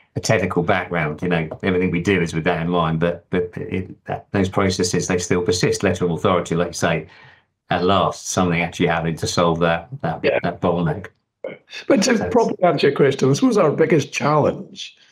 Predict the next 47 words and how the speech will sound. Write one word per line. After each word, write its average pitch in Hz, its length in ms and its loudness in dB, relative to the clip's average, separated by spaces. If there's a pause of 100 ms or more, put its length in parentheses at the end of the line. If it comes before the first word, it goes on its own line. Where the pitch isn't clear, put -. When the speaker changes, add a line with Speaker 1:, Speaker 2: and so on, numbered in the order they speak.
(460)
Speaker 2:
is, 123 800 2 (680)
it, - 180 0 (840)
it's - 80 -20
almost 220 220 4
like, 185 120 6
you 131 120 2
think 196 180 0
about 180 140 6
our 135 80 4
services, 139 480 2
they're 127 100 4
like 131 220 2
a - 20 2
network. - 600 2
So - 140 -2
you're, 120 140 6
on 131 80 -2
the 131 60 4
one 147 240 4
side, 135 320 4
you've 120 160 -2
got 120 400 2 (380)
sometimes 170 480 2
it's 131 140 2
the 147 80 6
advisor. 127 800 2 (600)
It 123 220 2
might 135 220 2
be, 107 160 0
for - 180 0
Hub, 135 220 2
it 110 80 0
would 113 100 -2
be 127 140 -6 (260)
practice 127 320 0
management 113 320 0
software 147 360 2
businesses, 120 460 0
but - 160 2
on 131 120 4
the 131 80 4
other, 151 180 4
you've 131 160 4
got - 220 2
platforms 127 520 2
and 113 140 -4
providers. 123 720 0